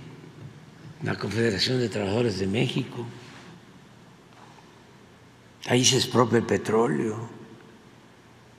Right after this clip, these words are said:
Eh, se impulsa la educación pública.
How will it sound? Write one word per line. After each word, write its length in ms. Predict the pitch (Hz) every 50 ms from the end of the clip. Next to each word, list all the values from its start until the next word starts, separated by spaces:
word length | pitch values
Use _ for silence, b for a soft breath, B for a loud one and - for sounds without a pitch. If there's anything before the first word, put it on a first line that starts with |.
| - - - - - - - - - - - - - - - - - - - - - - - - - - - - - 185 - - - - - - - - - - - - - - - - - - - - - - - - - - - - - -
Eh, 340 | - 123 110 104 101 95 90 - - - - - - - - - - - - - - - - - - - - - - - - - - - - - - 175 - - -
se 120 | - 131
impulsa 420 | 123 117 - - 143 147 - 139 123
la 100 | 117 107
educación 500 | 104 104 104 - 95 90 120 113 107 -
pública. 840 | - 104 127 143 147 143 120 110 101 - - - - - - -